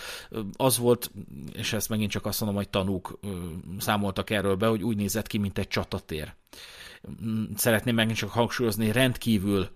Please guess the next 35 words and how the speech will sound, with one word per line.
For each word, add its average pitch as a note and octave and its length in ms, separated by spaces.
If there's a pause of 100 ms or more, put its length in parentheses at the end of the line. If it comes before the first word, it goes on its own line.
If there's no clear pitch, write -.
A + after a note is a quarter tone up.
tömött, F#2+ 640
ö, D#2 320 (200)
je-, F2+ 340
ö, A2 200
volt G2 240
ilyenkor G2 380
a F#2+ 240 (220)
tokiói G2 440
metró. G#2 540 (220)
Hogyha A2 220
rákerestek B2 640
erre, A2+ 200
hogy G#2 140
tokiói G2 420
szaringáztámadás, A2 1200 (760)
akkor B2 280
a A2+ 100
képek, D3 360
amiket A2+ 300
kaptok, C3 500 (320)
ö, A#2 360
legjobb B2+ 360
esetben A2+ 380
is A2 100
mondjuk A2 240
néhány A#2 340
fekvő G#2+ 360
embert, G#2 500
ö, G2+ 220
ábrázol G2+ 800 (180)
a - 100
metróba, G2+ 540
de G2 120
itt, A2 280
ö, A#2+ 260